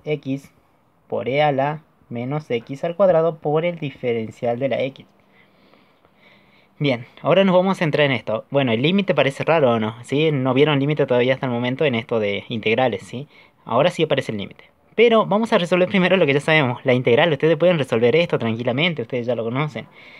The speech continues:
Bien, ¿cómo hacemos para resolver? En este caso vamos a tomar, yo voy a sustituir esta parte. ¿Sí? Vamos a aplicar sustitución,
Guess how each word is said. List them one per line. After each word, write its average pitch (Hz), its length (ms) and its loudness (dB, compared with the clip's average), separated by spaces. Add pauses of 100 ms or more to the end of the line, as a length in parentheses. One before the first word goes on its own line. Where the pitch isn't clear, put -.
(180)
Bien, 120 180 -6
¿cómo 196 180 0
hacemos 220 300 -2
para 156 220 0
resolver? 113 440 -6 (600)
En 117 100 -12
este 170 220 -8
caso 170 340 0
vamos 143 380 0
a 185 100 -2
tomar, 170 460 0 (220)
yo 165 120 -6
voy 180 140 0
a 180 60 2
sustituir 151 640 -4 (100)
esta 123 380 -6
parte. - 340 -4 (1160)
¿Sí? 151 180 -8
Vamos 185 200 -2
a 196 40 -2
aplicar 165 260 -2
sustitución, 131 720 -6